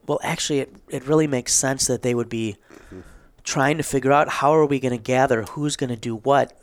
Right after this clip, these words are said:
Speaker 2: You see that in Acts already,
Speaker 1: Yeah, and
Speaker 2: right?
Speaker 1: you see in the epistles Paul referencing sending Titus and Timothy to churches, and, and he suppo-, he says, um,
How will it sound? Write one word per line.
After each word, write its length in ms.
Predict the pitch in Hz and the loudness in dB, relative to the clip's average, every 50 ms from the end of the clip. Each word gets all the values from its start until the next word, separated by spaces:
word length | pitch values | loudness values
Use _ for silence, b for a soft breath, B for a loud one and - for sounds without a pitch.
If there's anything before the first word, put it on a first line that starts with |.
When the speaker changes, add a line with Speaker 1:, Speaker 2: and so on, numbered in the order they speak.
| - 160 - _ _ - B B B B B | -18 -18 -18 _ _ -20 B B B B B
Speaker 2:
You 100 | - 156 | -6 -2
see 180 | 143 - - 180 | 0 2 4 4
that 100 | 165 160 160 160 | 4 4 2 0
in 60 | 147 | 0
Acts 360 | 151 160 170 165 - - - | 0 0 0 0 0 0 0
already, 320 | 92 82 80 80 78 - | 2 2 0 0 2 4
Speaker 1:
Yeah, 100 | 175 160 - | 4 4 6
and 80 | - 156 | 4 2
Speaker 2:
right? 60 | 156 | 2
Speaker 1:
you 60 | 143 | 2
see 360 | 135 - 196 170 156 151 - - - - - | 2 2 2 4 2 2 0 -2 -8 -12 -2
in 160 | - 165 160 151 | 0 0 2 4
the 100 | 147 139 | 2 2
epistles 380 | - - 170 165 - 175 131 | 2 2 0 0 2 0 -2
Paul 240 | - - 147 139 139 | -2 0 2 2 4
referencing 500 | 139 135 127 - 143 - - - 131 127 | 4 2 2 0 -4 -4 -4 -4 -2 0
sending 380 | 120 - - 139 139 139 143 135 | 0 2 2 2 0 -2 -4 -6
Titus 340 | - 135 123 127 123 117 - | -2 0 0 2 2 0 -2
and 80 | 123 110 | -4 -4
Timothy 340 | - 123 113 113 - - 123 | -6 -4 -4 -6 -4 -4 -4
to 80 | 120 107 | -4 -4
churches, 380 | - - 123 117 - 127 113 | -2 -2 -2 -2 -2 -2 -2
and, 120 | 123 113 B B B B B B B B B B B | -2 -2 B B B B B B B B B B B
and 140 | 156 156 160 | 2 2 4
he 60 | 156 | 4
suppo-, 340 | - - 175 - - - - | 2 2 0 0 -2 -8 -4
he 100 | 165 147 | -2 0
says, 380 | - - 156 143 135 - - - - | 2 4 4 4 4 4 0 -2 -2
um, 240 | - 147 131 127 - | -2 -2 -2 -2 -4